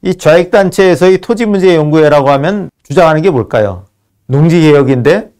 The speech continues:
무상몰수, 무상분배죠. 지주한테서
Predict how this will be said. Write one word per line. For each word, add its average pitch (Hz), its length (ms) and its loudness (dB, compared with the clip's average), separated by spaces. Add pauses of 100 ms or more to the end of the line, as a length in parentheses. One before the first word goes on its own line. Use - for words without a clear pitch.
(240)
무상몰수, 175 680 0
무상분배죠. 131 840 -2
지주한테서 170 920 -2